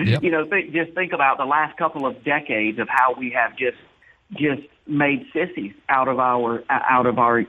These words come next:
Speaker 2: out of our last couple of generations of kids. E-, e-, emotionally, physically, mentally. And then along comes covid. And you strip them of everything that meant something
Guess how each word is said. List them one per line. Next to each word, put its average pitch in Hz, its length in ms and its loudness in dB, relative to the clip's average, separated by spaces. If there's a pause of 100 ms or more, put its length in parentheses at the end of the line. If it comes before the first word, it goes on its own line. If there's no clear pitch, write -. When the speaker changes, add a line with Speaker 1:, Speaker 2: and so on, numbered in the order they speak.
Speaker 2:
out 123 160 4
of 117 80 2
our 120 140 4
last 120 260 2 (200)
couple 127 220 2
of 120 80 2
generations 123 560 2
of 110 120 -8
kids. 160 260 -2 (960)
E-, 165 40 4
e-, 156 360 0
emotionally, 151 640 0 (100)
physically, 160 540 -4
mentally. 151 600 -4 (600)
And 131 240 2
then 165 220 0
along 143 440 4
comes 131 360 -6
covid. 101 360 -4 (680)
And 131 200 2
you 127 160 0 (220)
strip - 340 -2
them 139 260 0
of 123 120 0
everything 170 540 0
that 151 140 -2
meant 143 280 -4
something 127 380 -2